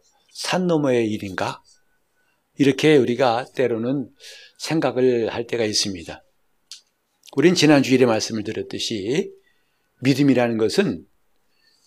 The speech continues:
지적인 동의에 그치는 것이 아니다. 다시 말해서 성경 말씀에 고개를 끄덕이고, "어, 나 예수님이 하나님의 아들이신 거 믿어. 그가 내 죄를 위해서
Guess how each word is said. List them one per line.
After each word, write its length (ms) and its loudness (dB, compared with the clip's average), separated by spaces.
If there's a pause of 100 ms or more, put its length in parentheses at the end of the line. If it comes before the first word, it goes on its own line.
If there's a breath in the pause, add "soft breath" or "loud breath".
지적인 760 0
동의에 520 4
그치는 440 -6
것이 260 -4
아니다. 760 -2 (1040)
다시 240 0
말해서 580 0 (340 loud breath)
성경 440 2
말씀에 560 2 (240)
고개를 460 0
끄덕이고, 760 -2 (380)
"어, 220 2
나 140 -2
예수님이 420 0
하나님의 400 0
아들이신 320 -4
거 80 -2
믿어. 520 -2 (540 loud breath)
그가 240 2
내 160 6
죄를 260 2
위해서 440 2